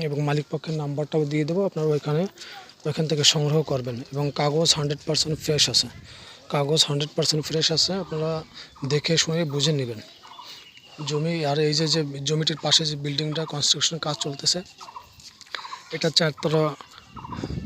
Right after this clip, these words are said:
প্ল্যানের কাজ চলতেছে, চারতলা করবে। তার পাশে এই জমিটা। মৌজার নামে আমি এবার বলছি, মৌজা হচ্ছে রাঙ্গিবাড়ি মৌজা, এলাকার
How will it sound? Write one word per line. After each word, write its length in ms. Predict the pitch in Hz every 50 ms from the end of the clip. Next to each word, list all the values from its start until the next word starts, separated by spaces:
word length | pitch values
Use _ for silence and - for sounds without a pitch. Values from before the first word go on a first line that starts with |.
| - - -
প্ল্যানের 320 | - 156 151 156 156 156 -
কাজ 120 | 156 139 - - -
চলতেছে, 400 | 151 143 139 - 143 - 156 156 - - - - - - - - - - - - - - - - - - - - - -
চারতলা 360 | - 165 151 - - 151 147 143 - -
করবে। 240 | 147 143 143 170 202 190 - - - - - - -
তার 120 | 165 151 139 -
পাশে 220 | 151 139 - - 156 151
এই 60 | 143 139 -
জমিটা। 340 | 156 143 143 143 - 156 175 190 - - - - - - - - - - - - - - - - - - - - - - - - - - - 151
মৌজার 280 | 147 151 147 156 156 160
নামে 160 | 160 156 160 156 151
আমি 100 | 156 160 156
এবার 160 | 143 143 156 165 156 151
বলছি, 240 | 156 147 - 180 180 180 180 170 165 160 151
মৌজা 220 | 151 151 147 156 156
হচ্ছে 160 | 151 - 170 156 143
রাঙ্গিবাড়ি 360 | 139 143 147 156 151 156 160 160 151
মৌজা, 260 | 151 156 147 143 175 170 147 143
এলাকার 260 | 147 147 - 160